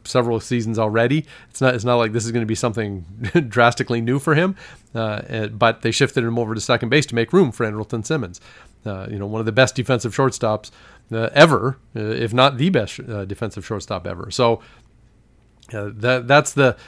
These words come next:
the situation for the Twins. I think the, <laughs> the Astros is much more significant. Um, you know, bigger name players, uh, the potential,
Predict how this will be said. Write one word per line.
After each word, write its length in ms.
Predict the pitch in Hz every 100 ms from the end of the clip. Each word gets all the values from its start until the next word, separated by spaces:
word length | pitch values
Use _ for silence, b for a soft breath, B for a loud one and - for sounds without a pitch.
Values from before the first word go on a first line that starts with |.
| B
the 80 | 135
situation 520 | 151 139 139 123 120
for 100 | 123
the 80 | 107
Twins. 280 | 131 127
I 80 | 127
think 220 | 123 113 -
the, 100 | 117
<laughs> 60 | -
the 200 | 127 117
Astros 440 | 123 131 131 120
is 140 | 120 107
much 200 | 123 -
more 160 | 117
significant. 600 | - 110 104 113 139 160 B B B -
Um, 360 | 107 101 92
you 80 | 107
know, 160 | 101 95 - -
bigger 220 | 147 139
name 200 | 131 123
players, 420 | 123 123 127 131 B B B 110
uh, 120 | 104
the 80 | 98
potential, 580 | - 131 - 123 113